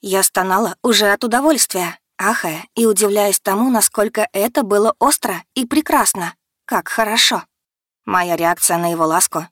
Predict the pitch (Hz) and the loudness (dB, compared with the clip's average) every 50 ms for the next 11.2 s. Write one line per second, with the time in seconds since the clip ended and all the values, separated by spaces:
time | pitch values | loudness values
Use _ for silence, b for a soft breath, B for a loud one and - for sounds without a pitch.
0 | _ - 233 208 226 226 - - 233 233 269 226 233 269 226 202 175 165 160 156 | _ -6 -2 0 2 0 0 0 -2 -2 -2 0 0 0 0 0 -2 -4 -8 -10
1 | 151 - _ _ _ _ _ _ _ - 202 196 185 180 175 170 165 180 202 190 | -12 -14 _ _ _ _ _ _ _ 0 2 2 4 2 2 2 0 -2 -2 -4
2 | - - 190 185 180 - - 190 196 190 202 226 220 220 226 285 294 269 202 170 | -4 -4 -4 -4 -4 -2 -2 0 0 2 2 0 0 2 2 2 2 2 0 -2
3 | 170 175 190 - _ _ - 254 233 247 269 277 285 277 247 190 - - - _ | -4 -6 -6 -12 _ _ -2 0 2 4 4 4 4 4 4 2 -2 -8 -18 _
4 | _ _ _ _ _ _ _ _ _ - 180 165 160 170 156 151 - 180 190 185 | _ _ _ _ _ _ _ _ _ -6 -4 -4 -4 -4 -4 -4 -4 -2 -2 -4
5 | - - 170 160 190 185 - - 180 175 - 190 170 170 165 - - 214 233 233 | -4 -4 -2 -2 -2 -2 0 0 -2 -2 -2 -4 -4 -2 -2 0 0 0 0 0
6 | - - 170 170 - - 202 - - 202 220 254 220 180 - _ - 214 196 180 | -2 -2 -2 -4 -8 -8 -6 -2 0 0 0 0 -2 -6 -10 _ -10 -4 -2 0
7 | - 214 285 311 - - 190 - - 156 156 151 160 - _ _ _ _ _ _ | 2 2 0 -2 -4 -8 -8 -6 -4 -4 -4 -6 -8 -12 _ _ _ _ _ _
8 | _ _ - 185 175 - - - 165 165 170 190 202 - 175 156 156 156 160 - | _ _ -8 -8 -8 -8 -6 -6 -4 -4 -4 -4 -4 -6 -6 -6 -8 -10 -12 -16
9 | _ _ - 214 190 196 202 220 240 - - 160 175 - _ _ - 233 220 208 | _ _ -2 0 2 2 2 0 0 -4 -10 -12 -12 -14 _ _ 0 2 4 4
10 | 202 196 196 214 226 247 262 269 294 311 - - 285 220 196 196 185 180 170 160 | 4 4 4 2 0 0 0 0 2 2 2 2 2 2 0 0 0 0 -2 -2
11 | - - - | -4 -6 -10